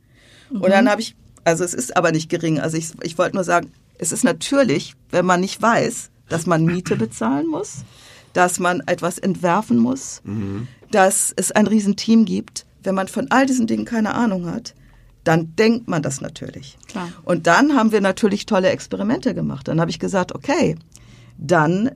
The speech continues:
Speaker 1: ähm, werden wir jetzt mal den Preis verdreifachen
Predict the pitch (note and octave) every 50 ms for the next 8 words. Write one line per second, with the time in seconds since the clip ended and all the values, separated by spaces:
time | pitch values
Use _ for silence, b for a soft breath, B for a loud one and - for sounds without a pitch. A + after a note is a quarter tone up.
0 | - - - F#3 F3+ F3+ F3+ F3+ F#3 F3+ F3+ F3+ F3+ - - - D#3+ E3 F3 F3
1 | G3 A3+ A#3 B3 A3+ A3+ G#3+ G#3+ G#3 F#3+ G3+ G3 F#3+ - - F#3+ F#3 F3 F3 F3+
2 | E3+ F3 E3+ E3 D#3+ - - D3+ D3 C#3 B2 - - - - C#3+ C3+ - C3+ C3
3 | D3+ D#3+ - - C4+ E4